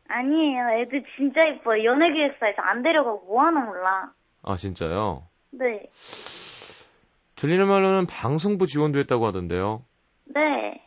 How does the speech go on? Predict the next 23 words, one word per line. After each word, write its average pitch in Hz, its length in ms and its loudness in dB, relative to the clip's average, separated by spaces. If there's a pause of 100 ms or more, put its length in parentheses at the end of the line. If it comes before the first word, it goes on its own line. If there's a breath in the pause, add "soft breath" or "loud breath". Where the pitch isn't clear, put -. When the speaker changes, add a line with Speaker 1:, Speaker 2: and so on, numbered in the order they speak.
Speaker 2:
방송부가 165 540 0
있어요, 123 180 -2
중학교에? 113 520 -2 (480)
Speaker 1:
네. 269 440 -2 (160)
Speaker 2:
어. 73 580 -8 (540)
뭘로요? 131 500 2
목소리 139 440 0
좋아서 127 380 0
뭐, 101 220 -2
그러면 101 300 -6
방송하는 120 500 -2
거예요? 104 360 -2 (680)
Speaker 1:
아니, 302 220 2 (100)
피디. 330 500 -4 (640)
Speaker 2:
아, 90 120 -8
거기 117 200 0
피디가 269 400 0
있어요? 110 500 -2 (340)
Speaker 1:
네. 247 580 -4
Speaker 2:
피디는 202 440 0
하는 190 340 2
일이 139 140 0
뭐예요? 78 440 -4